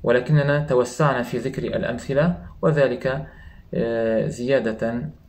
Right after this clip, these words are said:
في الإيضاح والبيان. إلى المحاضرة أو إلى وقت المحاضرة القادم، أستودعكم الله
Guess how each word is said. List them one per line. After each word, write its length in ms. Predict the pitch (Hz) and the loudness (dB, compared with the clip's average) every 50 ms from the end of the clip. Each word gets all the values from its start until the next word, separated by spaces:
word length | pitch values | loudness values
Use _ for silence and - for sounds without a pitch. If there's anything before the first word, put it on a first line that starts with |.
| - - - - - - - | -20 -20 -20 -20 -20 -20 -10
في 120 | - - - | -8 -6 -6
الإيضاح 680 | - - 113 110 113 110 110 113 - 117 117 123 120 - - - - - - - - - - - | -4 -4 0 2 2 2 2 0 -6 -8 -8 -8 -10 -10 -14 -18 -20 -20 -20 -20 -20 -18 -10 -6
والبيان. 1040 | - 107 104 104 104 107 - - - - 120 107 98 101 101 101 107 117 131 151 156 - - - - - - - - - - - - _ - - - _ - - - - - - | -4 -2 -2 -2 -4 -6 -10 -8 -6 -6 -4 -2 -2 -2 -2 -2 -2 -2 0 -2 -2 -2 -4 -10 -20 -20 -20 -20 -20 -20 -20 -20 -20 _ -20 -20 -20 _ -20 -20 -20 -20 -12 -8
إلى 380 | - 120 113 113 110 110 110 - | -4 0 2 2 2 2 0 -2
المحاضرة 840 | 117 113 110 107 - - 120 113 113 113 110 110 - 110 110 113 - - - - - - - - - | -4 -4 -6 -6 -6 -6 -4 -2 -2 -2 -2 -4 -4 -4 -4 -6 -6 -10 -14 -20 -20 -20 -20 -14 -10
أو 160 | 117 113 - | -8 -6 -4
إلى 120 | 120 120 113 | -2 0 0
وقت 280 | 113 135 139 - - | 2 0 0 -2 -4
المحاضرة 760 | 123 113 110 104 - - 113 113 110 107 107 107 - 117 107 - - - - - | -6 -4 -4 -4 -4 -6 -6 -4 -4 -4 -6 -8 -10 -10 -10 -10 -12 -14 -14 -12
القادم، 580 | - - - - - 117 117 120 139 156 175 175 170 - - - - - - - - - - - - - - - - | -12 -12 -12 -6 -4 -2 -2 2 2 2 2 2 -2 -6 -14 -20 -20 -20 -20 -20 -20 -20 -20 -20 -20 -20 -20 -16 -14
أستودعكم 600 | - - - - 131 117 110 113 113 110 - 110 110 | -12 -12 -6 -4 -4 -2 -2 -2 -4 -4 -4 -4 -4
الله 340 | 107 104 107 110 113 110 | -4 -2 -2 -2 -4 -4